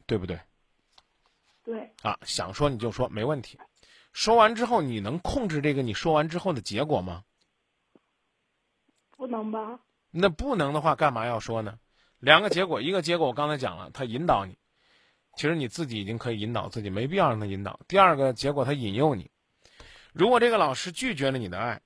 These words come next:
Speaker 1: 你表达出来之后，对自己来讲恐怕也是一种伤害。如果这个老师接受了你的爱，那你就等于自己给自己挖了一个坑。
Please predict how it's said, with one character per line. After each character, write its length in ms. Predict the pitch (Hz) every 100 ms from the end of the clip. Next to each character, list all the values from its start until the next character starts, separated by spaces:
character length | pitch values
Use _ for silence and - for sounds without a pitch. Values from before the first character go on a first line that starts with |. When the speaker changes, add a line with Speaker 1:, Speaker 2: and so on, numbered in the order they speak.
| _ _ _ _ _ - _ _ -
Speaker 1:
你 260 | 117 139
表 380 | 135 151 135 120
达 180 | 123 151
出 140 | -
来 100 | 156
之 160 | 135 143
后， 180 | 143 117
对 200 | 165 160
自 160 | 269
己 100 | 185
来 160 | 127 127
讲 160 | 120
恐 220 | 107 104 101
怕 120 | 139
也 140 | 87
是 140 | - 127
一 40 |
种 140 | 101
伤 240 | 95 104 92
害。 160 | 90 - _ _ _ - -
如 200 | - 214
果 100 | 262
这 140 | 247 262
个 80 |
老 160 | 208 143
师 160 | 165 185
接 260 | - 311
受 140 | 277 247
了 80 |
你 100 | 156
的 160 | 113 123
爱， 140 | 120 - _ _ _ -
那 140 | 247
你 120 | 240
就 120 | 233
等 200 | 196 165
于 80 | 156
自 180 | 202 254
己 80 | 180
给 120 | 143
自 160 | 139 175
己 80 |
挖 220 | 139 160 165
了 100 | 147
一 60 |
个 120 | 131
坑。 240 | 104 139